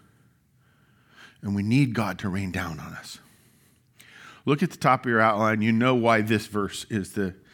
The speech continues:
one I put at the top of your outline. It's absolutely brilliant. We want God to come rain down on us.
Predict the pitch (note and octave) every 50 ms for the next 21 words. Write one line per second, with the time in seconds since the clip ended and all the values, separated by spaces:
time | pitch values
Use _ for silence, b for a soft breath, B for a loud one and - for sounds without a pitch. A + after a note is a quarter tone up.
0 | b b b b b b b b _ G#2+ A#2 A#2 A#2 G#2 F#2+ - - G#2+ G#2 G2
1 | - - F2 - G2+ F#2 F2+ - F2 D#2+ D#2 D2+ D2 C#2+ D2 D2+ E2 - _ _
2 | _ _ _ _ _ _ _ _ _ _ _ _ _ _ _ _ _ _ _ _
3 | _ _ _ _ _ _ - _ A2+ G#2+ G2 - - A2 A#2 A#2+ A#2 - - B2
4 | A#2 A2+ A2+ A2 A2 G#2+ G#2+ F#2 F2+ F2+ F#2+ G#2+ G#2 G#2 F#2 F#2 F2 D#2+ D2 -
5 | - - - b b b b b b b b b b b b b b b b b
6 | b b b b b b b b _ _ _ _ B2 C3 B2 B2 C3+ C3 A2+ G#2
7 | G2+ A#2+ A#2 A#2 A2 G2 G2+ G2 - - B2 A2 G2 F#2 F2 G2 B2 B2 A#2 A#2
8 | A#2 A2+ A2 G#2+ A2+ A2+ A2+ A#2 A2+ G#2+ - A2 A2+ A2 G#2+ A2+ - A2 A#2 E2+
9 | - -